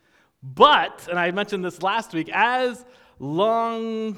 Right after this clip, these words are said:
church-going people, if that's where you find yourself, and I know that's not everybody in this room, we become so good with excuses,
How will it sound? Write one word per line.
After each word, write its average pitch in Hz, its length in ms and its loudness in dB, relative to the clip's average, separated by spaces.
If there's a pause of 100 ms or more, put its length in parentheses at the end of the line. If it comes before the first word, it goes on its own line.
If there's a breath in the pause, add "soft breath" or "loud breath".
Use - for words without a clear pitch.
(140)
church-going 202 800 -2
people, 208 420 -4
if 156 120 -6
that's 185 260 -2
where 185 80 -4
you 170 140 -6
find 185 420 -6
yourself, 185 380 -4
and 160 80 -6
I 143 40 -6
know 156 140 -6
that's 156 220 -6
not 160 120 -4
everybody 151 240 -6
in 147 120 -8
this 131 180 -14
room, 160 560 -8 (300 loud breath)
we 233 360 -4
become 214 420 -4
so 208 360 0
good 202 320 6
with 185 140 -2
excuses, 170 840 -6